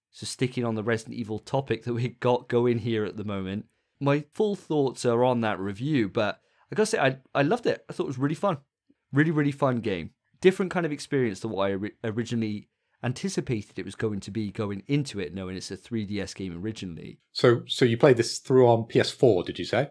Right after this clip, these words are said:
Speaker 1: Yeah, yeah. So I played it as part of the P S four H D remaster they did a couple of years back. And, uh,
Speaker 2: Right.
Speaker 1: yeah, it was, it was excellent. There is a raid mode attached to it, but I'm not really too interested. Uh, a couple of the people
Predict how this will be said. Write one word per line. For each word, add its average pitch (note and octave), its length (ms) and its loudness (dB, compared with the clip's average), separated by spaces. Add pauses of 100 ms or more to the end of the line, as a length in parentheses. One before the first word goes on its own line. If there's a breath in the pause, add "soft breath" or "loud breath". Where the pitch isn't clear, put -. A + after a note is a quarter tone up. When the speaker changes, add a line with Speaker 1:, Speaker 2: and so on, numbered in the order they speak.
Speaker 1:
Yeah, A2+ 440 -2
yeah. G2 300 -2
So B2+ 160 -2
I B2 40 0
played D3+ 220 0
it - 20 0
as C3 100 -4
part C#3 200 0
of B2+ 80 -2
the B2+ 100 2
P B2+ 220 -2
S B2 100 -2
four A#2 380 0
H B2 260 -6
D A#2 180 -4
remaster G#2 600 -6
they G2+ 120 -6
did F#2 180 -10
a F#2+ 60 -8
couple - 260 -10
of G2+ 60 -6
years G#2+ 240 -4
back. - 360 -4 (540)
And, G#2+ 340 -2
uh, G#2+ 160 -2 (220)
Speaker 2:
Right. D#2+ 120 -12 (120)
Speaker 1:
yeah, D3 220 2
it B2 120 0
was, C3+ 280 -2 (140)
it D3 120 2
was C3+ 100 2
excellent. B2+ 560 -2
There C#3+ 180 2
is G3+ 120 -2
a F3+ 40 2
raid C#3 300 0
mode C#3+ 260 2
attached C#3 420 -8
to C3 100 0
it, B2+ 120 -6
but G#2+ 160 0
I'm B2+ 140 0
not C#3 180 -2
really C3 180 -2
too B2 280 -4
interested. B2+ 680 -2 (640)
Uh, B2+ 240 0
a B2+ 80 -6
couple F3 320 -2
of C#3+ 100 -4
the C#3 60 -2
people B2 600 -2